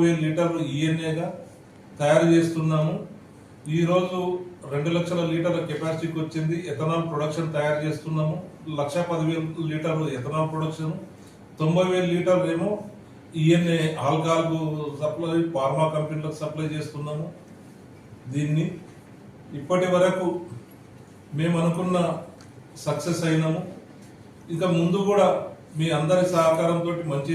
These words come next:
చేస్తామని, ఇక్కడ లోకల్లో కూడా ఎలాంటి ఇష్యూలు లేకుండా పర్ఫెక్ట్గా ఎఫ్లెంట్ ట్రీట్మెంట్ను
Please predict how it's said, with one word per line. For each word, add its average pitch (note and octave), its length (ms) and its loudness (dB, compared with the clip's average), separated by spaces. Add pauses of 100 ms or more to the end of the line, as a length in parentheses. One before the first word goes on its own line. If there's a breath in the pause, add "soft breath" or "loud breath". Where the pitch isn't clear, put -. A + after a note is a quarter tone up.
చేస్తామని, D#3 500 -4 (160)
ఇక్కడ E3+ 200 -2 (180)
లోకల్లో F3 460 0
కూడా E3+ 200 0
ఎలాంటి D#3+ 280 0 (120)
ఇష్యూలు D#3+ 300 -2 (100)
లేకుండా D#3+ 400 -4 (160)
పర్ఫెక్ట్గా E3 640 -4 (960 loud breath)
ఎఫ్లెంట్ F3+ 480 0
ట్రీట్మెంట్ను F3 640 -2